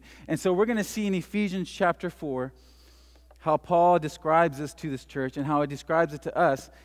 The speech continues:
and how we can be a part of the church. So let's go to Ephesians chapter four, starting in verse one. Um, and Paul says, "I, therefore,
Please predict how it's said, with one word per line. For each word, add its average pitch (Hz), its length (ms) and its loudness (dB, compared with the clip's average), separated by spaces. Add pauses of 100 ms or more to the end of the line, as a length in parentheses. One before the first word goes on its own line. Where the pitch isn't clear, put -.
(120)
and 131 100 -8
how 139 160 -2
we 135 120 -2
can 131 160 -6
be 127 100 -4
a 117 60 -4
part 120 240 -6
of 110 60 -6
the 113 60 -10
church. 104 280 -14
So 147 160 -8
let's 147 140 -4
go 180 140 -4
to 147 60 -4
Ephesians 165 340 -8
chapter 160 260 -6
four, 123 260 -10
starting 131 300 -6
in 127 80 -6
verse 120 220 -12
one. 104 240 -12 (2000)
Um, 98 320 -20 (1800)
and - 100 -20
Paul 147 180 -2
says, 110 340 -10
"I, 156 220 4
therefore, 147 640 -2